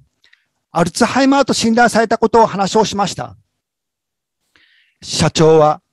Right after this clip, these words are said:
長く働ける環境を作ってあげるからと話をいただき、会社の理解のもと、仕事を続けられ、今は事務の仕事をしています。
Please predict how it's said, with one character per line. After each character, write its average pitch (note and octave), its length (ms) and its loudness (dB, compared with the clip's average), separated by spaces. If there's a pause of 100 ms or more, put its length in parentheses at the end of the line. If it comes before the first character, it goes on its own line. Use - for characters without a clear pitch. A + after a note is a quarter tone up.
(520)
長 F#3+ 340 0
く G3+ 100 -6
働 G#3 300 -2
け B3 80 -4
る A#3+ 120 -4
環 G#3+ 200 -2
境 B3+ 180 0
を B3 100 2
作 - 220 -4
っ - 20 -10
て - 180 -2
あ G3 100 4
げ A3+ 100 -2
る C4 80 -4
か B3+ 100 -2
ら A3+ 80 2
と D3 80 -12
話 F#3+ 260 -4
を F3+ 80 0
い - 40 -4
た D#3 100 -6
だ D#3 160 -2
き、 - 200 -20 (1040)
会 E3+ 280 0
社 E3 160 -4
の E3 100 0
理 E3 100 -4
解 E3+ 200 0
の D#3+ 80 -4
も E3 100 -2
と、 E3 260 0 (220)
仕 - 260 -8
事 E3 280 0
を F3 80 0
続 D#3+ 260 -4
け D#3+ 100 -8
ら D#3 100 2
れ、 D#3 180 -4 (1000)
今 C#4 240 0
は B3+ 100 0
事 - 80 -10
務 B3 140 0
の D4 80 4
仕 - 80 -6
事 G3+ 220 0
を F#3 40 2
し - 80 -6
て D#3 100 -4
い - 20 -4
ま C3 180 -6
す。 - 260 -20